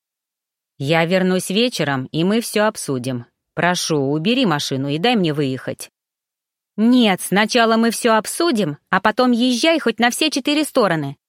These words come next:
Через неделю выходит первая серия», прикрикнула Жанна. «Целый месяц на канале идет анонс шоу,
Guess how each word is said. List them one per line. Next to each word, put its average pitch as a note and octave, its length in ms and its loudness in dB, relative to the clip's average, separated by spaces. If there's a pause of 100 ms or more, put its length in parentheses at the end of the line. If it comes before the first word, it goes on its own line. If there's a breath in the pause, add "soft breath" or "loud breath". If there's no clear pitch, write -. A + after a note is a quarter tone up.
(260)
Через A3 320 2
неделю A#3+ 460 2
выходит B3 440 0
первая C4+ 360 2
серия», F#3 540 0 (340)
прикрикнула E3+ 580 -2
Жанна. C#3 460 -6 (680)
«Целый C4 540 2
месяц C4+ 540 0
на G#3 140 2
канале A3+ 600 2
идет A3+ 400 0
анонс B3 360 2
шоу, D#3+ 500 0